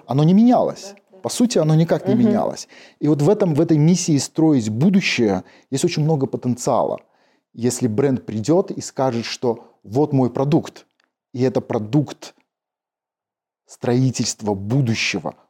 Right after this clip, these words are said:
Speaker 1: он сам олицетворяет будущее. Все, что мы строим, это не сейчас, это то, что тебе понадобится в будущем, это,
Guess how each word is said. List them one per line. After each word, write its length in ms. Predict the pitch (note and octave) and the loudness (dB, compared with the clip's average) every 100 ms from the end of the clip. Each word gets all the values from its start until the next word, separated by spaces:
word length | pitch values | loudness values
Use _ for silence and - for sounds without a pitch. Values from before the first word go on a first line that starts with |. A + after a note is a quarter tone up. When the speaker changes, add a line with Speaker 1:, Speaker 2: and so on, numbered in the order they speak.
| - | -6
Speaker 1:
он 140 | B2 | -6
сам 340 | - - G#3+ E3 | -6 -2 0 2
олицетворяет 720 | A2+ A2+ A2 A2 G#2+ G2 F#2 | 0 -4 -4 0 2 0 -2
будущее. 540 | F2 F#2+ E2+ - D2 - _ | -6 -8 -8 -10 -12 -14 _
Все, 160 | - E3 | -4 -2
что 160 | - | 0
мы 100 | C#3+ | -2
строим, 560 | C3+ - E3+ G3 D3+ A#2 - | -2 -2 0 2 2 0 -4
это 280 | A#2+ A#2+ A2 | -8 -4 -2
не 160 | A2+ | -2
сейчас, 520 | A#2 A#2 - C#3 A2 - | -6 -10 -4 -4 -4 -12
это 180 | A2+ - | -12 -12
то, 220 | - C#3 | -6 -6
что 180 | - A2 | -6 -10
тебе 240 | - G2+ | -6 -6
понадобится 720 | F2+ G2 C3 C3 A#2+ A#2 A#2+ - - - _ | -4 -2 0 0 -2 -2 -4 -6 -14 -20 _
в 120 | G#2+ | -12
будущем, 580 | G#2+ G#2+ G#2+ - A#2 A2 | -8 -6 -6 -4 0 0
это, 380 | - G2+ G#2 | -2 -6 -6